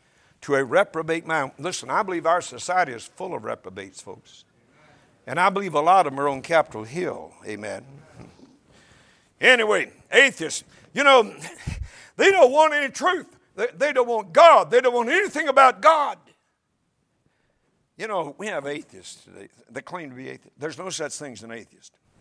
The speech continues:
Romans one nineteen and twenty, "Because that which may be known of God is manifest in them, for God hath showed it unto them. For the invisible things of him from the, from the creation of the world are clearly seen, being understood with the things that are made,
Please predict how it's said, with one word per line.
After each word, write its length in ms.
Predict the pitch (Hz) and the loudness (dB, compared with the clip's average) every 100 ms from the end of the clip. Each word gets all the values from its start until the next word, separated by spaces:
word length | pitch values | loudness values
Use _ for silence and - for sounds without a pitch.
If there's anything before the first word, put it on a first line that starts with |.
| - _ _ _ _ _ _ _ _ _ _ _ _ _ _ _ _ _ | -20 _ _ _ _ _ _ _ _ _ _ _ _ _ _ _ _ _
Romans 300 | 117 143 120 | -14 -12 -10
one 160 | 139 143 | -10 -8
nineteen 360 | 143 135 143 | -8 -10 -14
and 120 | 131 | -16
twenty, 240 | 117 131 170 | -14 -14 -12
"Because 320 | 139 - 135 | -12 -10 -6
that 180 | 151 143 | -6 -8
which 180 | 139 135 | -12 -16
may 120 | 135 | -16
be 160 | 123 135 | -16 -12
known 200 | 151 143 | -12 -12
of 100 | 123 | -10
God 220 | 143 156 | -8 -8
is 80 | 123 | -10
manifest 500 | 156 151 - 143 - | -12 -12 -10 -12 -12
in 100 | 135 | -10
them, 180 | 143 165 | -10 -10
for 140 | 123 | -12
God 220 | 123 160 | -8 -8
hath 100 | 160 | -10
showed 240 | - - 147 | -16 -16 -16
it 120 | 120 | -14
unto 200 | 127 117 | -14 -14
them. 160 | 117 120 - - _ | -14 -14 -18 -20 _
For 180 | - 208 | -8 -6
the 80 | 175 | -6
invisible 480 | 165 240 180 147 143 | -8 -10 -10 -10 -10
things 320 | 175 185 135 | -10 -12 -12
of 180 | 139 - | -12 -10
him 200 | 185 185 | -12 -14
from 180 | 147 | -16
the, 80 | 143 - - | -18 -18 -20
from 200 | - 147 | -12 -12
the 60 | 139 | -8
creation 360 | 202 202 151 | -8 -10 -12
of 80 | 147 | -8
the 40 | |
world 140 | 180 185 | -6 -6
are 60 | |
clearly 420 | 147 - 214 233 185 | -10 -12 -12 -10 -10
seen, 340 | - 185 151 | -8 -10 -10
being 140 | 147 | -8
understood 340 | 160 185 - - | -8 -10 -12 -8
with 120 | 185 | -8
the 60 | - | -8
things 260 | 202 180 | -8 -8
that 100 | 156 | -10
are 60 | 139 | -4
made, 200 | 147 | -4